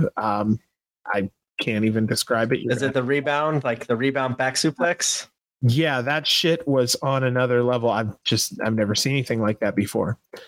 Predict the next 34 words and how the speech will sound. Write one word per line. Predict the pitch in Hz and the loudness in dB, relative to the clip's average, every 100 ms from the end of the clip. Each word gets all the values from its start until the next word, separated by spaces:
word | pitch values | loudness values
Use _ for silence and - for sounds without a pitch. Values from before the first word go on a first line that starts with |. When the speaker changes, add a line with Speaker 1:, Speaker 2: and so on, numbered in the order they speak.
| _ - | _ -8
Speaker 2:
Yeah, | 160 151 | -2 0
Speaker 1:
Um, | 165 | 0
Speaker 2:
he's | 247 | 0
got | 330 | 0
a | |
couple, | - 262 277 190 | 0 -2 0 0
like, | 147 127 | 0 -2
different | 135 143 127 | -4 0 0
rebound | 127 117 123 117 | 0 0 0 2
moves | 113 117 110 | 2 2 0
I've | 113 | 0
seen | - 113 | 2 2
him | 107 110 | 2 -2
kinda | 104 110 110 | -2 -2 0
Speaker 1:
Yeah. | 104 | 0
Speaker 2:
start | - 107 110 123 | 0 0 0 -2
incorporating | 110 123 120 110 104 104 | -2 -2 0 0 2 2
Speaker 1:
The | |
corner | 202 233 | 4 4
Speaker 2:
lately. | 247 269 277 | 4 4 2
Speaker 1:
one, | - - - | -2 -16 -2
the | 147 160 | 0 0
corner | 196 190 202 202 | 2 2 4 4
one | 202 | 4
that | 202 | 4
he | 185 196 | 6 6
usually | 196 196 190 180 | 6 4 4 4
does | 180 185 185 170 | 4 4 4 4
is | 165 | 2
really | 156 170 156 | 4 4 4
cool. | - - | 2 0
Speaker 2:
Yeah. | 151 | 2
Speaker 1:
I | 151 | 2
don't, | 151 | 0